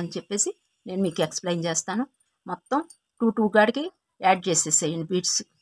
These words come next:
మనకి ఇక్కడ ఫైవ్ బీడ్ ఫ్లవర్ అనేది ఈ స్టెప్ అంతా ఏర్పడిపోద్ది. మీరు కూడా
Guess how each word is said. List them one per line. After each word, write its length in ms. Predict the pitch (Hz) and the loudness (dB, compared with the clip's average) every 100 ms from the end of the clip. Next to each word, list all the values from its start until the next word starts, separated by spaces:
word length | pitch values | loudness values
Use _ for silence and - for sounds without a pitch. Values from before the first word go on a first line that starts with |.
| 196 | -2
మనకి 160 | 202 202 | -2 -2
ఇక్కడ 140 | 208 196 | -4 2
ఫైవ్ 140 | 214 220 | 4 4
బీడ్ 160 | 226 220 | 4 2
ఫ్లవర్ 240 | 214 196 202 | 0 2 4
అనేది 280 | 196 202 269 - _ _ _ _ - | 2 2 0 -6 _ _ _ _ 0
ఈ 100 | 214 208 - | 2 4 2
స్టెప్ 300 | 226 - 208 | 0 0 0
అంతా 160 | 202 262 262 | 2 4 4
ఏర్పడిపోద్ది. 600 | 190 - 175 175 165 196 - _ _ _ _ _ _ _ _ _ _ _ - | 4 -2 -4 0 -2 -4 -16 _ _ _ _ _ _ _ _ _ _ _ -2
మీరు 140 | 247 254 | 2 6
కూడా 120 | 247 | 6